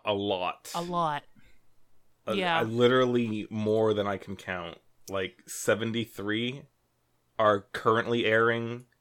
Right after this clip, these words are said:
Speaker 1: as well as continuing airing. Or maybe eight. I don't, I don't, I literally do
Speaker 2: There's
Speaker 1: not
Speaker 2: a
Speaker 1: know. I
Speaker 2: lot. There's a lot of shows that are airing this season.
Speaker 1: Meanwhile, like, the year after Evangelion came out,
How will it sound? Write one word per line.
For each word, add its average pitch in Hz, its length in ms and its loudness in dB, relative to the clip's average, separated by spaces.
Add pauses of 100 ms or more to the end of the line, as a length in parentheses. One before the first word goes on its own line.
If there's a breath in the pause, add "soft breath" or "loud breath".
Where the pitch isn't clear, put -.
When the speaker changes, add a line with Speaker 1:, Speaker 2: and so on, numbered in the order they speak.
(300)
Speaker 1:
as 101 180 -2
well 104 180 2
as 104 120 0
continuing 107 640 -4
airing. 120 480 -2 (1080)
Or 110 120 2
maybe 113 340 2
eight. - 340 -4
I 110 160 4
don't, 110 200 6
I 104 100 6
don't, 101 160 4
I 98 80 4
literally 101 380 -2
do - 80 -10
Speaker 2:
There's 226 200 0
Speaker 1:
not 226 60 0
Speaker 2:
a 196 40 -2
Speaker 1:
know. 175 100 -4
I 190 140 -2
Speaker 2:
lot. 190 160 -6 (500)
There's 233 180 -2
a 233 60 -2
lot 196 320 2
of 180 80 -10
shows 175 480 -4
that 165 140 -4
are 160 120 -4
airing 165 380 -4
this 156 140 -8
season. 156 480 -10 (960)
Speaker 1:
Meanwhile, 113 580 6
like, 110 240 2 (160)
the 117 200 2
year 120 460 2
after 113 420 4
Evangelion 101 680 2
came 95 240 -6
out, 87 300 -10